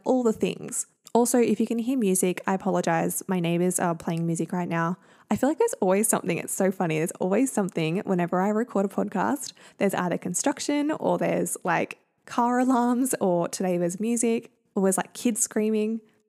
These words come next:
I feel like you guys are just used to it now. So I apologize again, but I can't really do anything, unfortunately. Um, where was I? So yes, if you're consuming, you know, social media stuff, if you're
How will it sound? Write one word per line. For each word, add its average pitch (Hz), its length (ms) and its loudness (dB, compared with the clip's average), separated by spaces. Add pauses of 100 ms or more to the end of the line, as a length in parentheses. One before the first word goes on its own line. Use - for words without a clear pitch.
(120)
I 202 120 2
feel 202 120 2
like 190 160 2
you 208 60 2
guys 180 240 2
are 175 60 0
just 185 160 -2
used 175 140 -2
to - 80 -4
it - 80 -4
now. 160 180 0
So 175 320 0
I 202 100 2
apologize 262 500 0
again, 175 340 0
but 175 380 -2
I - 60 -4
can't - 320 -8
really 190 220 0
do 185 120 0
anything, 208 460 -4
unfortunately. 233 560 -4 (360)
Um, 220 280 2
where 302 160 0
was 190 220 4
I? 170 160 0
So 262 540 2 (260)
yes, - 360 2
if 233 220 0
you're 269 140 4
consuming, 226 800 0 (280)
you 214 80 2
know, 185 180 4
social 180 360 0
media 240 420 4
stuff, 226 480 2
if - 260 -2
you're 190 400 4